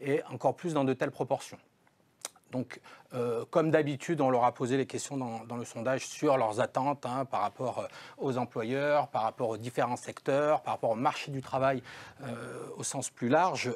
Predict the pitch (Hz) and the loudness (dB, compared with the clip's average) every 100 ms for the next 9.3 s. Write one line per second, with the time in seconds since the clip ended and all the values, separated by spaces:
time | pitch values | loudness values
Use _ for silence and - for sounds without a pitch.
0 | - 123 151 175 160 196 202 151 139 131 | -4 0 2 4 4 2 2 2 2 2
1 | 156 180 143 113 - 156 143 156 165 170 | 2 0 -2 -8 -6 -6 -4 0 2 0
2 | - - 127 135 135 139 147 - - 170 | -2 -8 -4 -2 0 0 -2 -4 -6 -6
3 | 180 127 - 131 156 135 - 135 131 120 | -6 -6 0 2 4 2 -2 -4 -2 -2
4 | 147 175 170 - - 196 185 - - 139 | -2 -4 -6 -12 -4 2 2 0 -8 -4
5 | - 160 147 143 - 156 143 123 123 - | 0 2 4 2 0 -2 0 0 -2 -2
6 | 165 170 147 131 135 131 131 131 147 156 | -2 -2 0 0 0 -2 -2 -2 -2 -4
7 | 123 113 110 113 - 117 135 135 123 117 | -8 -12 -10 -10 -8 -4 -2 -4 -6 -12
8 | 113 123 123 - 120 143 - 123 - - | -10 -6 -8 -8 -8 -8 -8 -14 -10 -8
9 | 120 - | -8 -8